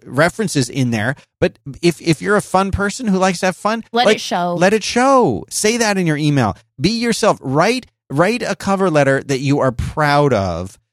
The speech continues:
Speaker 1: Write a cover letter that embodies who you are. And if they don't like it and don't wanna hire you because, uh, the cover letter reflects the fact that you're an upbeat, happy, fun-loving person, then guess what? You don't wanna work there anyway.
Speaker 2: Right.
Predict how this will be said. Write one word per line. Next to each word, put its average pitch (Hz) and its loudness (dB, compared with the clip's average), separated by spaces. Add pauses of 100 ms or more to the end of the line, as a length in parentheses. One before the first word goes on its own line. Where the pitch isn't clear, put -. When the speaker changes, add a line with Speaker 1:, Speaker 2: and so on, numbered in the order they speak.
Speaker 1:
Write 160 2
a 220 -2
cover 202 0
letter 170 2
that 147 0
embodies 139 0
who - -4
you 196 0
are. 95 -2 (220)
And 139 0
if 147 -4
they 175 0
don't 214 0
like 180 -2
it 156 0
and 127 -4
don't 156 0
wanna 151 0
hire 160 -2
you 190 -4
because, 147 -2 (100)
uh, - 2
the 127 -8
cover 131 0
letter 156 0
reflects 131 -4
the 139 -4
fact 143 -2
that 110 -4
you're 127 2 (220)
an 113 -4
upbeat, 120 0
happy, 131 -4
fun-loving 131 0
person, 117 -8 (340)
then 165 0
guess 151 -6
what? 220 0
You 190 0
don't 233 2
wanna 214 2
work 196 -2
there 202 2
anyway. 226 -2
Speaker 2:
Right. 185 0